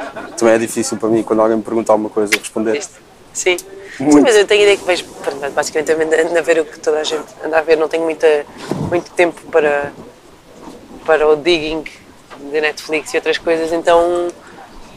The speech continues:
Speaker 2: ando a ver
Speaker 1: Vês
Speaker 2: o
Speaker 1: o que
Speaker 2: que
Speaker 1: aparecer lá?
Speaker 2: Não, vejo o que já via, mais ou menos, não é? Vou vendo o que já estava a ver. Como não consigo ver muitas coisas ao mesmo tempo, hum,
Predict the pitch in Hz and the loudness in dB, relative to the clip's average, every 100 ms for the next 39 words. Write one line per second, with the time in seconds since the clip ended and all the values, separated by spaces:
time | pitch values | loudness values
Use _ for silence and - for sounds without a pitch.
0 | - - - 120 175 190 180 180 - - | -18 -14 -8 0 2 2 0 4 4 4
1 | 139 123 180 156 123 113 - - 262 240 | 4 4 4 6 6 4 2 -14 -8 2
2 | 311 349 311 359 403 349 - 302 233 247 | 4 4 2 2 4 4 2 0 2 2
3 | 220 202 202 190 214 - 170 214 - 175 | 4 4 2 0 -2 -4 -4 -6 -8 -4
4 | 180 190 180 - 185 185 175 175 175 190 | 0 2 0 0 2 2 2 0 0 -4
5 | - - - - 208 202 202 202 214 214 | -4 -14 -8 2 4 4 2 4 4 2
6 | 202 - 185 190 185 180 180 185 190 - | 0 0 2 2 2 -2 -4 -4 -6 -10
7 | - - - - - - 196 196 190 190 | -20 -18 -18 -18 -20 0 2 4 2 -2
8 | 180 180 | -6 -10